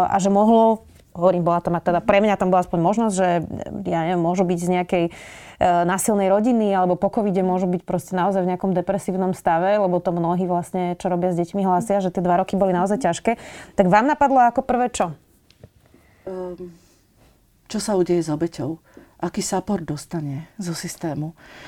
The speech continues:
Speaker 2: Ehm, teraz ako čo, bude chodiť do tej istej školy, na tú istú chodbu, do tej istej triedy, prípadne s ľuďmi, ktorí jej boli schopní urobiť toto? Mm, a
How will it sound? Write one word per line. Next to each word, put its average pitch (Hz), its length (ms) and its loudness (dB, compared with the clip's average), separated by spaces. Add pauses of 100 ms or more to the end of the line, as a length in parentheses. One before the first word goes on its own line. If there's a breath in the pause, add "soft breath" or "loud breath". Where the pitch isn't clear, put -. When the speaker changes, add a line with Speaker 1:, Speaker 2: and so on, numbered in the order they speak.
(180 loud breath)
Speaker 2:
Ehm, 165 560 2 (340)
teraz 180 420 2
ako - 240 -6
čo, - 200 -4
bude 165 280 0
chodiť 180 400 -4
do 175 160 -2
tej 180 160 2
istej 180 240 -2
školy, 185 400 -2
na 156 80 -4
tú 190 160 -8
istú 185 240 -4
chodbu, 175 480 0 (400 loud breath)
do 180 80 4
tej 175 160 2
istej 180 240 0
triedy, 196 380 4
prípadne 175 760 0
s 175 80 0
ľuďmi, 180 320 0
ktorí 170 320 -2 (160)
jej 170 140 4
boli 175 180 2
schopní 175 400 0
urobiť 165 300 2
toto? 214 340 -2 (500 loud breath)
Mm, 190 320 4
a - 100 -6